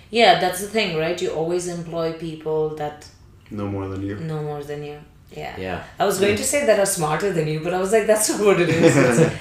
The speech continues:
Speaker 1: that just know more than you or are specialists
Speaker 3: Yeah.
Speaker 1: in,
Speaker 2: Yeah.
Speaker 1: in that specific thing.
Speaker 3: I mean, as cliche as it is, like, s-, s-, one of Steve Jobs' famous quotes is, like, "You don't hire
Speaker 2: Yeah.
Speaker 3: people to tell them what to do. You
Speaker 2: Yeah.
Speaker 3: hire them so they tell you what to do."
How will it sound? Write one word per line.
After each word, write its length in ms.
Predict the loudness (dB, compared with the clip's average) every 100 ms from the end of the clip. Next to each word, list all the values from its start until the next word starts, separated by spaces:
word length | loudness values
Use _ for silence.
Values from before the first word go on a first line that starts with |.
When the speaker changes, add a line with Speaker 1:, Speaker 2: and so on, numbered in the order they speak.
| -14 0
Speaker 1:
that 180 | 4 4
just 220 | 4 2 2
know 320 | 6 8 6
more 360 | 6 0 0 -2
than 200 | -4 -6
you 120 | -4
or 220 | -2 0 2
are 60 | 0
specialists 760 | 0 0 0 -2 -2 0 2
Speaker 3:
Yeah. 220 | 4 2 0
Speaker 1:
in, 160 | -4 -4
Speaker 2:
Yeah. 120 | -4
Speaker 1:
in 120 | -4 -4
that 220 | -6 -8
specific 420 | -10 -8 -8 -10
thing. 140 | -6 -4
Speaker 3:
I 40 |
mean, 80 | -2
as 140 | -2 2
cliche 440 | 2 4 4 4
as 100 | 2
it 100 | 4
is, 200 | 4 2
like, 120 | -4
s-, 240 | -12 -20 -20 -18
s-, 200 | -14 -10
one 160 | -8
of 80 | -6
Steve 240 | -8 -8
Jobs' 320 | -6 -4 -6 -8
famous 380 | -12 -10 -12
quotes 380 | -12 -10 -10 -12
is, 260 | -16 -18 -18
like, 140 | -18 -14
"You 60 | -14
don't 100 | -12
hire 240 | -8 -8
Speaker 2:
Yeah. 60 | -6
Speaker 3:
people 180 | -8 -10
to 100 | -12
tell 220 | -12 -12 -10
them 160 | -10
what 120 | -10 -12
to 60 | -14
do. 60 | -14 -16 -20 -16 -4
You 100 | -2
Speaker 2:
Yeah. 40 | 0
Speaker 3:
hire 100 | -2
them 140 | -4
so 100 | -6
they 120 | -6 -6
tell 180 | -6
you 200 | -6 -6 -8
what 120 | -10
to 60 |
do." 120 | -14